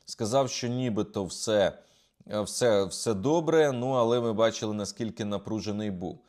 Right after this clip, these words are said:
В той же час Міністерство, е, закордонних справ Туреччини і міністр Хакан Фідан заявив, що Україна та Росія нібито зараз близькі до миру, як ніколи раніше.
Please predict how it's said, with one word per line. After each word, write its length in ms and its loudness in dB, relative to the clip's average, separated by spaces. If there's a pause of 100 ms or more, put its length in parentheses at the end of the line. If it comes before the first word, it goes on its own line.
(280)
В 60 -20
той 180 4
же 140 -2
час 320 2
Міністерство, 1120 0 (380)
е, 440 4
закордонних 680 0
справ 440 2
Туреччини 840 0 (120)
і 140 -4
міністр 520 -2
Хакан 440 0
Фідан 500 -2 (300)
заявив, 680 2
що 640 2 (440)
Україна 720 2
та 180 2
Росія 520 0
нібито 520 -2
зараз 400 4
близькі 560 -2
до 180 2
миру, 460 0 (220)
як 360 6
ніколи 540 2
раніше. 600 -2